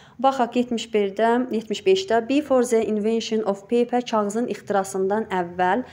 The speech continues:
nə olurdu? A variantı, people in Europe used papyrus for communication. Avropada insanlar ünsiyyət üçün papirusdan istifadə edirdilər. Baxaq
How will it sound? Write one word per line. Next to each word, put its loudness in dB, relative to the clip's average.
nə 4
olurdu? 0
A 4
variantı, 2
people -2
in 0
Europe -2
used -2
papyrus 0
for -2
communication. -2
Avropada 2
insanlar 2
ünsiyyət 0
üçün -8
papirusdan -4
istifadə -4
edirdilər. -2
Baxaq -8